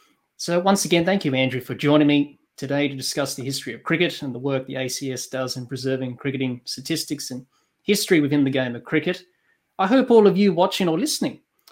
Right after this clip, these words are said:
uh, to this historical series episode learned a lot, uh, about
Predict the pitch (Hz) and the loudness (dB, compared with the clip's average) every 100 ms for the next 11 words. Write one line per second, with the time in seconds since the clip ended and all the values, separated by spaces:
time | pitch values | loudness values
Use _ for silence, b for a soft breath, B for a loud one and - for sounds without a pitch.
0 | b b - 131 143 143 - 147 147 147 | b b -12 -10 -8 -8 -6 -6 -2 -2
1 | 151 - 135 131 131 143 151 135 139 147 | -2 -6 -6 -6 -6 -6 -6 -2 2 2
2 | 139 131 156 151 - _ _ 139 - _ | 0 4 4 4 -4 _ _ -20 -20 _
3 | _ _ _ - 156 175 180 165 156 | _ _ _ -14 -14 -4 0 0 -2